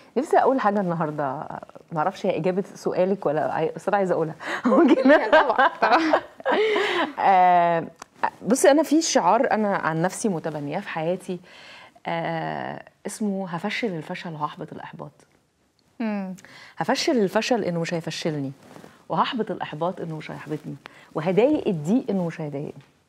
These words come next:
Speaker 2: مم.
Speaker 1: أنا هروح للفشل أقول له: "مش هفشل، أنا هستمر أحلم، هستمر أحلم رغم كل الظروف".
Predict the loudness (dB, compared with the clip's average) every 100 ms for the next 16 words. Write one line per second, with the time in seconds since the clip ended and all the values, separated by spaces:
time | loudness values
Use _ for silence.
0 | _ -8 -8 -8 -12 -20 -20 -10 -4 0
1 | 2 2 2 0 0 0 2 0 0 -2
2 | -8 -8 -10 -10 -20 -20 -20 -20 _ -6
3 | -4 -6 -4 -2 -2 -6 -10 -14 -16 -18
4 | _ _ _ _ _ -20 -20 -20 -20 -20
5 | -16 -10 -4 0 2 4 2 0 -2 0
6 | 0 0 -4 -2 -2 -2 -4 -8 -12 -18